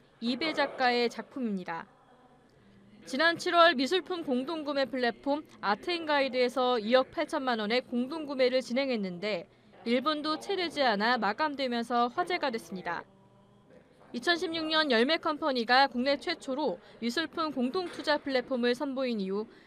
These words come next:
비슷한 아트테크 서비스가 속속 등장하고 있습니다. 대표적인 곳이 테사와 아트투게더, 소투 등으로 이들 플랫폼에선 커피 한 잔 값의 미술품 투자가 가능합니다.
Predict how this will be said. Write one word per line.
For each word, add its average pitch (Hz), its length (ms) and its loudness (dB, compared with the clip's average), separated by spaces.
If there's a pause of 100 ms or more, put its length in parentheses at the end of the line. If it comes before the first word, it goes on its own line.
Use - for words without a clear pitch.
(120)
비슷한 285 440 0
아트테크 311 680 -4
서비스가 214 720 0
속속 285 420 -6
등장하고 240 640 0
있습니다. 214 520 -6 (1200)
대표적인 302 560 0
곳이 294 400 -2
테사와 294 640 6
아트투게더, 202 680 -4 (380)
소투 330 360 -4
등으로 254 500 -2 (220)
이들 302 280 0
플랫폼에선 294 800 0 (240)
커피 381 300 -2
한 339 160 4
잔 294 160 0
값의 254 480 2
미술품 285 400 -4
투자가 208 480 0
가능합니다. 202 800 -2